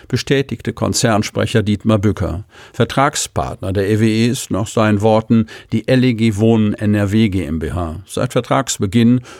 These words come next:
wurde keine Wasserrechnung bezahlt und seitens E W E wurde bereits mehrfach gemahnt, fasste Bücker zusammen.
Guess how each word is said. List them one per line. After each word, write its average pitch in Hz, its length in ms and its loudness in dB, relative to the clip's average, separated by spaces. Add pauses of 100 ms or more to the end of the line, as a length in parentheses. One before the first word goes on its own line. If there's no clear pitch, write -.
(140)
wurde 127 400 -2
keine 107 340 -4
Wasserrechnung 85 600 -4
bezahlt 95 460 -2
und 104 120 -2
seitens 110 400 -2
E 107 220 0
W 113 60 2
E 120 260 2
wurde 117 220 2
bereits 104 360 -2
mehrfach 101 440 -2
gemahnt, 113 500 2 (240)
fasste 110 420 -4
Bücker 92 340 -4
zusammen. 95 600 -2